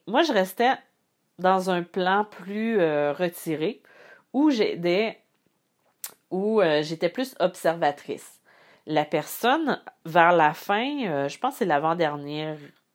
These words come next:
la dernière, euh, atelier, conférence, euh, on a fini par dire que j'étais médium.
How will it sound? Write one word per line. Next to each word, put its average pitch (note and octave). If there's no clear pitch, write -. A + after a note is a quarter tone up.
la D#3
dernière, E3+
euh, C3+
atelier, D3
conférence, E3+
euh, F#3
on E3+
a F#3
fini C4
par A3+
dire F#3
que G#3
j'étais D#3
médium. C#3+